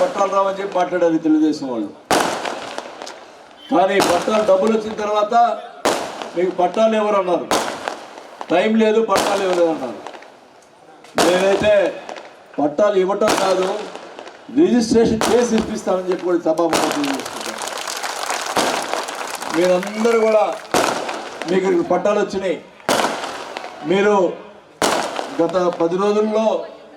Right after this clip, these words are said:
మీరు ప్రతి సచివాలయం పోయి మీరు తమ్మేసి రిజిస్టర్ చేసి చేసుకున్నారా లేదమ్మా?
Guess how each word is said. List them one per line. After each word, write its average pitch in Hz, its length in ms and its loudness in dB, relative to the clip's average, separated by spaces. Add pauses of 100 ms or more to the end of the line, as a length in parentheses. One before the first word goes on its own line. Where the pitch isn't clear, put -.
(600)
మీరు 196 220 2
ప్రతి 190 380 2
సచివాలయం 214 540 4
పోయి 208 280 0
మీరు 202 240 -2
తమ్మేసి 196 520 2
రిజిస్టర్ 170 540 2
చేసి 185 260 0
చేసుకున్నారా 196 400 2
లేదమ్మా? 196 560 2